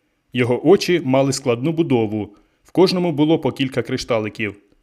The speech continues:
Ротом слугувала вузька щілина у нижній частині продовгуватого черепа. Істота не мала вух, а на голові у неї тремтіли два, схожі на антени, відростки.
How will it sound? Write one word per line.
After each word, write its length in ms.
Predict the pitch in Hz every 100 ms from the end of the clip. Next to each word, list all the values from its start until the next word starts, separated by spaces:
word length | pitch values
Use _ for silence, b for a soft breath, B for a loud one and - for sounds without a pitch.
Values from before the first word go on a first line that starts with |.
| _ -
Ротом 360 | 123 180 175
слугувала 520 | - 127 107 120 160 139
вузька 320 | 117 - 147
щілина 560 | - - 147 120 117 -
у 80 | 123
нижній 320 | 123 113 113
частині 440 | - 110 160 165
продовгуватого 800 | 156 120 113 110 113 135 135 135
черепа. 540 | 135 127 110 - 107 - _ b b b -
Істота 520 | 123 - 175 170 135
не 140 | 135 151
мала 240 | 160 170
вух, 400 | 147 110 - - b b b b _
а 120 | 131
на 120 | 139
голові 380 | 135 160 175 214
у 120 | -
неї 420 | 139 117 107 98 101 -
тремтіли 520 | 131 135 180 170 135
два, 380 | 135 208 196 -
схожі 380 | - 185 196 175
на 100 | -
антени, 400 | 139 131 139 143
відростки. 640 | 139 135 131 113 - 113